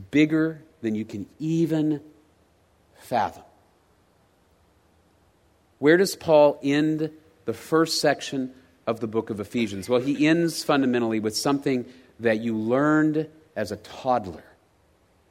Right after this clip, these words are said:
"Jesus loves me. This I know." Now, yes, for the Bible tells me so, but he says, "I pray the Spirit of God would tell you so as well. Jesus loves me."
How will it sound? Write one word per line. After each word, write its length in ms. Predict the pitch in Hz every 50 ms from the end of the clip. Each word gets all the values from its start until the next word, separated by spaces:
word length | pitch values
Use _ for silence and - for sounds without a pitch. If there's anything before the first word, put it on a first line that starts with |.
| _ _ _ _ _ _ _ _ _ _ _ _ _ _ _ _ _
"Jesus 480 | - - 135 135 131 131 127 - -
loves 320 | 107 104 98 95 - - -
me. 140 | - - - _ _ _ _ _ _ _ _ _ _ _ _ _ _ _ _ _ _ _ _ _ _ _ _ _ _ _ _
This 300 | - 104 110 107 - -
I 120 | 98 90
know." 120 | 85 78 - - - _ _ _ _ _ _ _ _ _ _ _ _ _ _ _ _ _ _ _ _ _ -
Now, 60 | 123
yes, 420 | 120 117 127 143 156 160 156 -
for 100 | - 160
the 80 | 143 127
Bible 340 | 113 127 123 123 123 123 113
tells 280 | - 131 127 120 110
me 140 | 120 120 110
so, 200 | - - 127 113
but 120 | 104 110 107
he 60 | 104
says, 220 | - - 110 101
"I 200 | 110 - 156 175
pray 260 | 175 - - 170 147
the 100 | 117 104
Spirit 440 | - - - - - 151 151 147 139
of 120 | 120 107 104
God 280 | 127 117 110 104 - - - - - - _ _ _ _ -
would 180 | 107 98 -
tell 340 | - - - - 135 135 135
you 160 | 131 131 123
so 460 | 110 - - - 120 110 110 107 107 101 - _ _ _ _ _ _ -
as 220 | - 92 90 87
well. 300 | 90 90 92 87 85 82 - _ -
Jesus 640 | - - 131 135 139 135 131 135 127 120 - - - _ _ _ _ _ _ -
loves 420 | 98 98 101 107 101 101 - -
me." 140 | - -